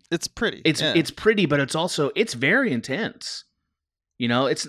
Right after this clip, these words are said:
Speaker 2: it's
Speaker 1: Yeah.
Speaker 2: not intense like Thrill Ride intense. It's intense like, my God, like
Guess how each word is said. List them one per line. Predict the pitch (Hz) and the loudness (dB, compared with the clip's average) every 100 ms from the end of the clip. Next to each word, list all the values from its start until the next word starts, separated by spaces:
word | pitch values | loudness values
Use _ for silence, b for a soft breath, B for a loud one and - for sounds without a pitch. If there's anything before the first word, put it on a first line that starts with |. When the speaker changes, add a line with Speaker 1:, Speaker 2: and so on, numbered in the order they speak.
| - | -12
Speaker 2:
it's | 196 | -4
Speaker 1:
Yeah. | 220 156 202 | 0 2 2
Speaker 2:
not | 202 180 | 2 2
intense | 170 160 170 - | 0 -2 -4 -2
like | 135 | -4
Thrill | - 147 175 | -4 -2 2
Ride | 160 131 | 4 2
intense. | 117 - 127 113 - | 0 -4 -8 -8 -8
It's | 127 | -8
intense | 139 127 131 - | -6 -6 -6 -6
like, | 113 101 | -8 -4
my | 151 | -4
God, | 196 110 180 127 92 | -2 0 2 0 -2
like | 92 90 - | -8 -8 -14